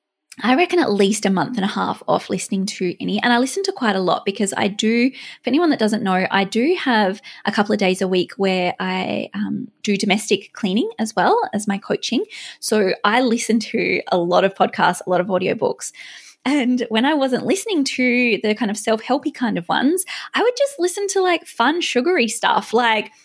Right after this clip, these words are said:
Shameless and Call Her Daddy and Armchair Expert and The Inspired Unemployed, right? Just really, like, sugary, fun stuff that I could just zone out to.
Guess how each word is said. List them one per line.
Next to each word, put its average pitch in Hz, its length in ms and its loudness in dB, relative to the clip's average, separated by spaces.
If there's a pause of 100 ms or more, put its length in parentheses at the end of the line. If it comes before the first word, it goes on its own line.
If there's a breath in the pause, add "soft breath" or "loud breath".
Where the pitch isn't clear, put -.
(120 soft breath)
Shameless 254 920 0
and 214 460 2 (300 loud breath)
Call 320 260 2
Her 330 160 0
Daddy 240 580 2 (100)
and 220 520 2 (280 loud breath)
Armchair 302 420 2
Expert 233 760 2 (100)
and 233 340 4
The 240 60 4
Inspired 254 480 2
Unemployed, 262 880 0
right? 254 280 -2
Just 466 320 0
really, 285 580 2
like, 226 340 0 (320 loud breath)
sugary, 262 640 2
fun 202 320 2
stuff - 340 0
that 202 120 0
I 202 80 0
could 208 180 -2
just 262 340 -4
zone 196 460 0
out 196 300 -2
to. - 340 -2